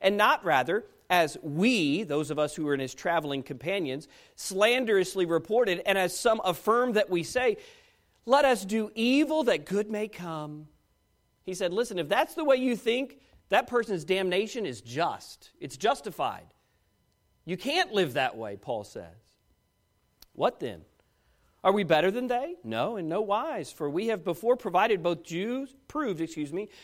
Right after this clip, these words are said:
both Jews and Gentiles that they were all under sin. As it is written, there is none righteous, no, not one. There is none that understandeth. There is none that seeketh after God." The religious Jews in these verses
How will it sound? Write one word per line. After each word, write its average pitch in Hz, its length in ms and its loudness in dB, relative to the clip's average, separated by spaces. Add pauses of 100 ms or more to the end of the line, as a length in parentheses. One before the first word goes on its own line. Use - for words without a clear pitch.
(160)
both 208 260 4
Jews 240 380 -2
and 208 120 -2
Gentiles 190 500 0
that 175 120 -6
they 190 140 2
were 170 200 0
all 214 300 4
under 247 220 -2
sin. 233 280 -6
As 185 240 0
it 196 120 2
is 185 100 -6
written, 226 220 0
there 208 180 2
is 196 140 0 (180)
none 240 380 2
righteous, 156 560 0 (180)
no, 208 320 4
not 269 280 4
one. 262 260 2
There 220 180 6
is 185 140 0
none 247 400 4
that 294 220 2
understandeth. 170 640 -2 (180)
There 240 180 4
is 190 160 0
none 233 340 2
that 311 160 -6
seeketh 214 540 -6
after 185 560 -2 (220)
God." 160 320 4
The 185 80 4
religious 269 560 2
Jews 214 540 -4
in 190 220 0
these 226 260 -4
verses 180 560 -2